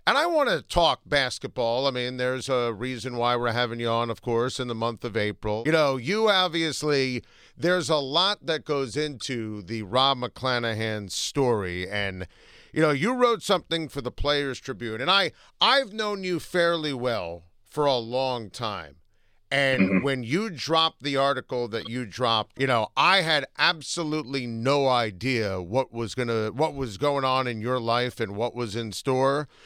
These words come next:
Speaker 1: So why don't you take me and the audience through the article that you wrote, your experience, mental health,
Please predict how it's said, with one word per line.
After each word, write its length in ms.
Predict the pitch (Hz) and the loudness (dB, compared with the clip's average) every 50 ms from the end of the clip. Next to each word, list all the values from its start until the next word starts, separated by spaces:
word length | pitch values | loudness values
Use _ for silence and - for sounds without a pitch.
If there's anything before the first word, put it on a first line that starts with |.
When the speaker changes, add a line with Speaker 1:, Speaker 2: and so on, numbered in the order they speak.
| - - - | -20 -14 -6
Speaker 1:
So 460 | - - 202 185 165 151 135 120 - _ _ _ _ _ | -4 0 2 2 2 2 -2 -4 -8 _ _ _ _ _
why 320 | 120 120 127 180 233 277 311 | -10 0 2 2 4 4 2
don't 220 | 320 311 277 226 | 0 0 -2 -4
you 220 | 196 165 185 202 | -6 -8 -8 -8
take 500 | 175 - - - 180 180 175 156 - - | -8 -6 -4 -2 -2 0 -2 -4 -6 -10
me 580 | 120 120 123 139 143 131 120 107 95 92 92 - _ _ _ _ _ - | -12 -6 -2 -2 0 0 -2 -4 -8 -12 -14 -16 _ _ _ _ _ 0
and 240 | 139 147 151 147 131 | 2 2 2 2 0
the 140 | 139 135 131 | -2 0 2
audience 760 | 139 147 147 127 120 110 101 95 90 - - - - - - _ | 4 4 2 2 0 -4 -6 -6 -10 -12 -12 -12 -12 -12 -14 _
through 400 | - - - 151 147 147 143 135 | -20 -8 -2 0 0 2 0 0
the 140 | 120 131 131 | 0 2 4
article 500 | 135 143 147 143 151 - - 147 143 139 | 4 4 4 2 -2 -4 -2 -2 -2 0
that 180 | 120 127 110 - | -2 -2 -4 -4
you 260 | 113 117 147 151 147 | -6 -2 -2 -2 -2
wrote, 420 | 131 117 127 127 120 113 110 95 - _ | 0 2 2 2 2 0 -4 -8 -12 _
your 400 | - 80 117 120 147 147 151 143 | -14 -6 0 2 2 2 2 0
experience, 840 | 110 - - - - - 143 135 127 117 107 104 98 90 - - - | -2 -4 -8 -8 -2 0 0 0 0 0 -2 -4 -6 -8 -12 -12 -8
mental 500 | 104 113 135 139 127 - - 123 110 92 | -2 0 0 0 0 -2 -2 -2 0 2
health, 420 | 101 131 123 107 92 - - - | 2 2 2 2 2 -4 -10 -20